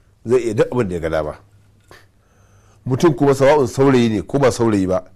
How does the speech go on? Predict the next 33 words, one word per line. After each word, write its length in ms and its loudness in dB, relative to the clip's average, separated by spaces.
idan 200 -2
da 60 -2
kuɗi 280 -2
a 100 2
hannunsa, 560 2
shi 180 -10
ma 100 2
ɓannansa 380 -4
yake 200 -10
yin 100 -4
da 60 -6
ya 60 -8
ga 100 -8
dama. 200 -10
Don 100 -8
haka 200 -6
ne, 180 -2
idan 180 -2
Allah 160 2
ya 60 4
baka 240 2
wayannan 220 2
abubuwan, 280 -4
ko 120 -2
ka 100 2
zama 160 4
saurayi, 440 0
akwai 300 -2
wannan 280 4
vibrancy 640 0
din, 180 -10
akwai 280 -4
energy, 460 2